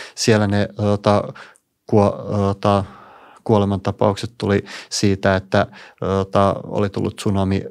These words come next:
ei ollut, infrastruktuuri oli ihan hajalla ja siellä lähdettiin esimerkiksi niinku heikkokuntoisia vanhuksia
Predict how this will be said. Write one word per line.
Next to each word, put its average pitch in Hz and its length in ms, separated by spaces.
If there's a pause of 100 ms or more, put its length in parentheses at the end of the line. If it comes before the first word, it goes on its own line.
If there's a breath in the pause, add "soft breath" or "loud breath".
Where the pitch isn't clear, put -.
ei 104 180
ollut, 101 240
infrastruktuuri 107 800
oli 98 140
ihan 95 220
hajalla 98 400 (240 loud breath)
ja 101 60
siellä 92 220
lähdettiin 95 440
esimerkiksi 104 360
niinku 107 220
heikkokuntoisia - 840
vanhuksia 101 600